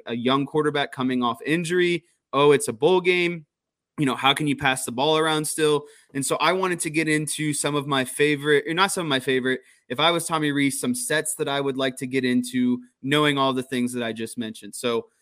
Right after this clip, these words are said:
uh, right now, what, what, what we have on the screen is a, what I'll, I'll call it a twenty-one formation.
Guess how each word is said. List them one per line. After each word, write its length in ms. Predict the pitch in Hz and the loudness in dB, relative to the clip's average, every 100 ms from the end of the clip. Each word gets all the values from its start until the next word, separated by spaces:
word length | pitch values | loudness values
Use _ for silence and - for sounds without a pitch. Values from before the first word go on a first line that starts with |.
| _ - | _ -8
uh, 240 | 113 113 113 | -2 -2 0
right 240 | 147 180 | 0 0
now, 240 | 175 165 156 | 0 0 2
what, 220 | 151 147 | 0 -2
what, 240 | 143 139 | -4 -2
what 100 | 143 | -2
we 100 | 135 | -2
have 180 | 131 135 | -2 -2
on 80 | 139 | -2
the 80 | 135 | -4
screen 540 | - 135 131 131 123 _ _ - | -6 -2 2 2 0 _ _ 0
is 520 | 123 123 127 123 123 - | 4 4 4 2 -2 -2
a, 640 | 120 120 120 123 123 120 | 0 2 2 2 2 0
what 200 | 127 127 | -4 -2
I'll, 160 | 131 139 | 0 0
I'll 120 | 147 | 0
call 200 | - 156 | 2 2
it 60 | 131 | 2
a 20 | |
twenty-one 580 | - 160 170 165 156 151 | -2 -6 -4 -2 -4 -4
formation. 800 | 151 147 139 135 - 139 135 | -4 -2 0 -2 -2 -2 -2